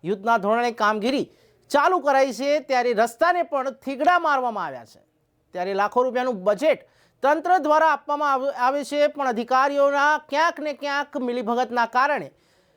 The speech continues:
ક્યાંક જનતાને તકલીફ પડી રહી છે. ત્યારે રસ્તાઓનો પણ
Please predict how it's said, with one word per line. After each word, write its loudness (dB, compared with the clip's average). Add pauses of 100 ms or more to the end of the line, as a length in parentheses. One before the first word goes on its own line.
(260)
ક્યાંક 0 (500)
જનતાને 0 (280)
તકલીફ 0
પડી -2
રહી -8
છે. -20 (280)
ત્યારે -2
રસ્તાઓનો 2
પણ 0